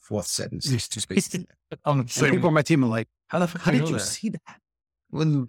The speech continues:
Speaker 3: the more important question is, is why did you see that?
Speaker 2: Right.
Speaker 3: Because
Speaker 2: Sometimes
Speaker 3: that's not the, that's, I, uh, oh no, I get
Speaker 1: You know,
Speaker 3: it.
Speaker 1: you, you know, and that's, that's an interesting point because the reason I probably saw that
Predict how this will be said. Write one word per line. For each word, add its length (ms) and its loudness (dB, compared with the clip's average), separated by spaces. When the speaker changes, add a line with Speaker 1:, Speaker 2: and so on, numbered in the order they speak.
Speaker 3:
the 80 -6
more 160 4
important 360 0
question 220 4
is, 100 2
is 260 0
why 320 2
did 180 2
you 120 2
see 240 2
that? 240 4
Speaker 2:
Right. 80 2
Speaker 3:
Because 80 -4
Speaker 2:
Sometimes 260 4
Speaker 3:
that's 220 2
not 220 4
the, 100 2
that's, 360 0
I, 140 4
uh, 300 -4
oh 160 2
no, 220 2
I 100 4
get 140 4
Speaker 1:
You 40 6
know, 60 4
Speaker 3:
it. 60 2
Speaker 1:
you, 80 -6
you 140 4
know, 240 6
and 140 4
that's, 100 2
that's 160 2
an 100 4
interesting 380 2
point 280 2
because 300 -4
the 100 0
reason 680 4
I 100 -2
probably 500 0
saw 300 2
that 300 -2